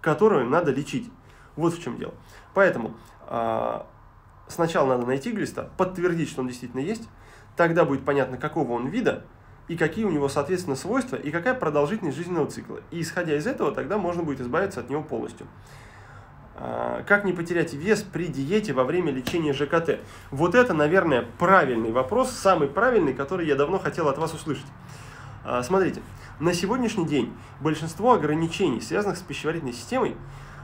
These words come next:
устаревшие и избыточные.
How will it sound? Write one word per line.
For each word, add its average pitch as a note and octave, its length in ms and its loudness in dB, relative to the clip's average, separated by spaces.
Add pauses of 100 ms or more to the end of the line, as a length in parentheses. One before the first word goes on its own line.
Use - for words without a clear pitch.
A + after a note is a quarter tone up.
(240)
устаревшие F#3 840 2 (160)
и G#3 200 6
избыточные. D3+ 840 -2